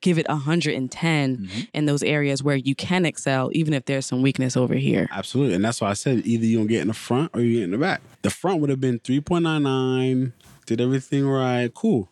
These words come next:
Speaker 2: I'm in.
Speaker 1: Mm-hmm.
Speaker 2: The back, I had to work. <laughs>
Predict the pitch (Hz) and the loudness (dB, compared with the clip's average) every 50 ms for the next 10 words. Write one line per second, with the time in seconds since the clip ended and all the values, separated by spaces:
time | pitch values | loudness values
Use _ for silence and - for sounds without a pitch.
0 | _ - - 107 143 196 185 98 80 _ _ 175 175 170 170 165 185 233 - _ | _ -12 -4 0 0 0 0 0 -4 _ _ 0 2 2 2 2 0 -2 -4 _
1 | _ _ - - 90 95 104 135 180 269 285 - - _ _ - - _ _ _ | _ _ -4 -4 -4 -2 -2 -2 0 0 -2 -4 -10 _ _ -20 -20 _ _ _
2 | 123 123 135 131 120 120 120 - 117 95 87 90 104 127 175 233 427 359 - - | -4 -2 -2 0 -2 -2 -2 -2 -2 -2 -2 -2 -2 0 0 0 0 -2 -4 -4
3 | - - - _ | -6 -6 -8 _